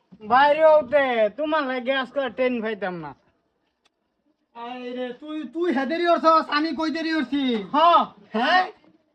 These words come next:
Speaker 1: আমি দেরি হচ্ছি।
Speaker 2: ইস।
Speaker 1: হ্যাঁ, তিন বেড়ি লগে মজা লইতে লইতে এক সময় পার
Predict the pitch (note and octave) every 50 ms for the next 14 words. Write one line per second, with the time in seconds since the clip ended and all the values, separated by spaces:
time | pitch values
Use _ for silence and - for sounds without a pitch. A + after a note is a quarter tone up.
0 | _ A3 B3 D4+ D4 C#4+ C#4+ B3+ A3+ C#4 C#4+ C#4+ C#4 C4+ B3+ A#3+ - - - G3
1 | D#3+ - _ _ _ _ _ - - - - G#3 A#3 - - - _ _ _ _
2 | _ _ _ C#4 D#4+ F4 F#4 F4+ D#4+ D4+ D#4+ D#4+ D4 D4+ D4+ C#4+ C4 A#3 A3+ A#3+
3 | A#3+ A#3+ A#3 B3+ C4 C#4 C#4 C4 B3+ C4 C4+ C4+ C#4 C#4 C4 B3 A3+ G#3 G#3+ A#3
4 | A3+ A3+ A3+ A#3 A3+ - - A#3 B3+ B3+ C4 B3+ A3+ A3 A#3 A#3